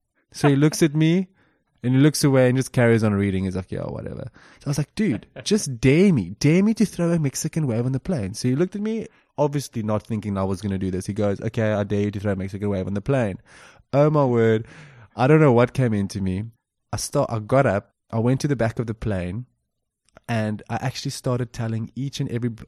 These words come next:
s-, person sitting there, saying, explaining, "Hey man, we're gonna throw a Mexican wave. It's gonna start in the front. It's gonna end in the back."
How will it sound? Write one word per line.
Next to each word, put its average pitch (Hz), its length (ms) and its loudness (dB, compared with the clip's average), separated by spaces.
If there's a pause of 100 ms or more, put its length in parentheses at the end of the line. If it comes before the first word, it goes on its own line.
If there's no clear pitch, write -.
(120)
s-, - 160 -12
person 120 420 -6
sitting 113 340 -6
there, 95 140 -6
saying, 110 480 -4
explaining, - 480 -6
"Hey 147 160 -2
man, 131 180 0
we're 131 100 0
gonna 127 120 -2
throw 120 160 -4
a - 20 -4
Mexican 110 380 -6
wave. 147 240 -2
It's 107 100 -8
gonna 110 140 -4
start 117 320 -2
in 107 60 -4
the 104 60 -4
front. 147 320 -2
It's 113 100 -8
gonna 110 180 -4
end 127 140 -2
in 117 40 0
the 113 80 -2
back." 135 220 0